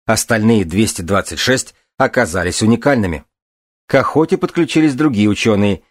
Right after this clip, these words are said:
и гигантские вирусы стали обнаруживать повсюду. В реках, океанах, в озерах,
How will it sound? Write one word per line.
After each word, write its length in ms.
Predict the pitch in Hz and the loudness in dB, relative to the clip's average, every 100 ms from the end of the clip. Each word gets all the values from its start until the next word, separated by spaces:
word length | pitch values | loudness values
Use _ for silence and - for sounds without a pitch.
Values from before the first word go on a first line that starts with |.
| _ - | _ -2
и 100 | 113 | 0
гигантские 680 | 95 98 104 82 - 78 76 | 2 2 0 0 -6 -8 -2
вирусы 380 | 107 104 - | 0 2 0
стали 300 | 95 - 76 | -4 -4 -4
обнаруживать 600 | 80 82 82 90 82 101 | -4 -4 -2 -2 0 -2
повсюду. 580 | - 117 - 151 90 73 _ _ _ _ - | 0 -2 0 -2 -2 -6 _ _ _ _ -2
В 140 | 113 | 0
реках, 520 | 110 69 - - - - | 2 -2 -10 -14 -16 -8
океанах, 720 | 104 - 117 95 69 - - | -8 -2 -2 0 -4 -12 -16
в 120 | 87 | -4
озерах, 540 | 107 104 123 113 78 | -2 0 2 2 0